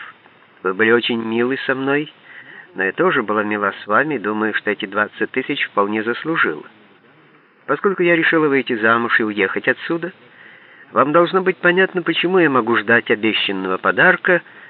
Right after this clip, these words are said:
день, максимум два. Буду у себя в комнате в обычное время. Уверена, вы оцените мою скромность». Вольф поднял глаза.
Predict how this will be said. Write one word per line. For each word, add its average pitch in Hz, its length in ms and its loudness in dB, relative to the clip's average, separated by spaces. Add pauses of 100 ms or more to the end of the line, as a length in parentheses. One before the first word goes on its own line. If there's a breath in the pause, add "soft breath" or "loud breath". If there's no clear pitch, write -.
(340 loud breath)
день, 135 480 2
максимум 139 680 0
два. 90 300 0 (680)
Буду 175 260 2
у 131 60 2
себя 113 300 2
в - 60 -8
комнате 185 420 2
в 139 60 4
обычное 127 580 0
время. 92 480 -4 (380 loud breath)
Уверена, 190 680 0
вы 127 160 4
оцените 156 540 0
мою 113 260 -4 (100)
скромность». - 840 -12 (1700)
Вольф 131 340 0 (160)
поднял 113 460 -2
глаза. 101 500 -8